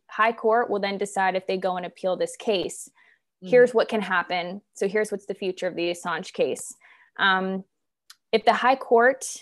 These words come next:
Speaker 1: and this is coming directly from Julian Assange's fiancée, Stella Morris, I'm actually reading from her, uh, her statement that
Speaker 2: Mm.
Speaker 1: she made. She said, "If the high court is not satisfied with the U S grounds for appeal,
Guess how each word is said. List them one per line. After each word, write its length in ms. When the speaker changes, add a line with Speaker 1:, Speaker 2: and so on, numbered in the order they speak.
Speaker 1:
and 100
this 120
is 100
coming 280
directly 520
from 220
Julian 380
Assange's 460
fiancée, 440
Stella 320
Morris, 320
I'm 80
actually 300
reading 580
from 320
her, 520
uh, 400
her 160
statement 720
that 100
Speaker 2:
Mm. 100
Speaker 1:
she 100
made. 300
She 140
said, 180
"If 100
the 100
high 260
court 420
is 120
not 200
satisfied 720
with 140
the 80
U 200
S 140
grounds 320
for 240
appeal, 540